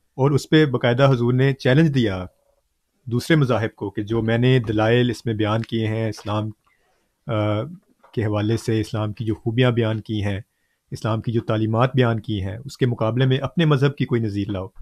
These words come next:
कोई सामने नहीं आया। तो ये सारी जो बातें थीं, ये इस्लाम की खिदमत थी। आज तो लोग एतराज़ करते हैं, मुखालफतें करते हैं, उस वक्त भी हुई,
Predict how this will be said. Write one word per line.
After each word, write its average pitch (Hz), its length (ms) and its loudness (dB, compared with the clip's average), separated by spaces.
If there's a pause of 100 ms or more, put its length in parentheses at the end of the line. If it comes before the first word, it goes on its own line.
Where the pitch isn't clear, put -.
(960)
कोई 131 140 4
सामने 120 300 0
नहीं 95 220 -4
आया। 92 240 -12 (1120)
तो 127 60 4
ये 127 80 6
सारी 165 640 4
जो 120 300 0
बातें 107 380 0
थीं, 151 340 0
ये 120 360 -2 (120)
इस्लाम 131 360 2
की 170 120 0
खिदमत 107 280 -4 (100)
थी। 101 60 -6
आज 101 280 -6
तो 113 60 -4
लोग 104 340 -2
एतराज़ 101 360 -6
करते - 260 -6
हैं, 101 220 -4
मुखालफतें 98 540 -8
करते 101 280 -10
हैं, 101 200 -6
उस - 200 -8
वक्त 113 160 -6
भी 110 80 -2
हुई, 107 260 -4